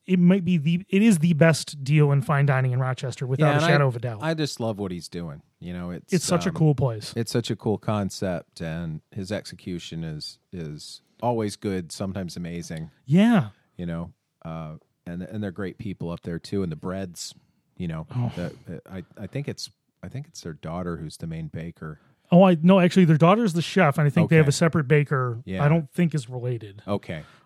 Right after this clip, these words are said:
Speaker 1: Uh,
Speaker 2: Whoever
Speaker 1: but,
Speaker 2: it is,
Speaker 1: but she's
Speaker 2: is
Speaker 1: very good.
Speaker 2: she knows what she's doing.
Speaker 1: Yeah.
Speaker 2: Like
Speaker 1: Some of the best bread in Rochester, not the best.
Speaker 2: What do you think the best bread in Rochester is?
Speaker 1: I, I don't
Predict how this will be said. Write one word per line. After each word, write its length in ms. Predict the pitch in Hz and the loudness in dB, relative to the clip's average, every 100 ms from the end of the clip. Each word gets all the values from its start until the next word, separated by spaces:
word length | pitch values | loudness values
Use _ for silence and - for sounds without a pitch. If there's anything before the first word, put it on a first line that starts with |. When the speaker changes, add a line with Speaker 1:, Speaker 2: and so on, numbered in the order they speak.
| - | 2
Speaker 1:
Uh, 60 | 123 | 4
Speaker 2:
Whoever 320 | 151 143 127 | 6 4 4
Speaker 1:
but, 40 | |
Speaker 2:
it 20 | 123 | 4
is, 40 | |
Speaker 1:
but 60 | 160 | 2
she's 220 | 196 160 | 2 0
Speaker 2:
is 40 | 127 | 0
Speaker 1:
very 340 | 135 165 131 | 2 2 2
good. 240 | 123 120 | -4 -6
Speaker 2:
she 160 | 101 117 | -6 -4
knows 240 | 107 101 | -2 -2
what 120 | 92 82 | -4 -10
she's 220 | 87 - | -12 -10
doing. 300 | 85 76 78 - | -8 -8 -10 -4
Speaker 1:
Yeah. 280 | 156 143 120 107 - _ _ _ _ | 2 2 0 -8 -16 _ _ _ _
Speaker 2:
Like 80 | 196 | 4
Speaker 1:
Some 120 | 196 | 4
of 40 | 180 | 6
the 60 | |
best 240 | 139 220 - | 4 4 4
bread 140 | 175 | 4
in 80 | 151 | 4
Rochester, 520 | 139 - 135 113 127 | 2 0 -4 -4 -4
not 220 | 139 220 | -4 -4
the 140 | 262 277 | -8 -6
best. 480 | 185 156 - - - _ _ - - | -4 -4 -4 -10 -16 _ _ -20 -12
Speaker 2:
What 80 | 123 | -6
do 60 | 131 | -4
you 40 | 127 | -4
think 160 | 135 | -6
the 60 | 104 | -8
best 280 | 113 107 - | -8 -8 -8
bread 180 | 107 | -8
in 100 | 110 | -8
Rochester 640 | 107 110 - - - - 120 | -10 -12 -14 -16 -14 -16 -16
is? 140 | 120 | -4
Speaker 1:
I, 120 | 147 135 127 _ - 139 | -2 -2 -8 _ -8 -2
I 80 | 131 | 2
don't 220 | 135 | 2